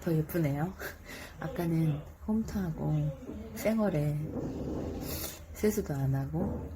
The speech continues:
이는 닦았어요. 음, 그런 상태에서 얘기를 했던 것보다, 아까보다는 좀 낫죠. 근데 그룹프를 막 읽고 있습니다.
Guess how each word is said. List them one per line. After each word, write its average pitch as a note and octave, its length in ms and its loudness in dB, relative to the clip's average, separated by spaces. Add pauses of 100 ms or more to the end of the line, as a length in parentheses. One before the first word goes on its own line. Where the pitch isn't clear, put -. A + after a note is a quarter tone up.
(300)
이는 G3+ 240 8
닦았어요. A#3+ 480 -2 (400)
음, D3+ 180 -2 (500)
그런 E3 220 0
상태에서 F#3+ 500 -2
얘기를 D3+ 540 2 (600)
했던 F#3+ 300 -2
것보다, D3 540 -2 (800)
아까보다는 A3+ 460 0
좀 G#3+ 160 0
낫죠. C3+ 340 -6 (960)
근데 E3+ 400 0 (880)
그룹프를 F#3 400 0
막 D3 180 4
읽고 D#3+ 280 4
있습니다. D3+ 580 0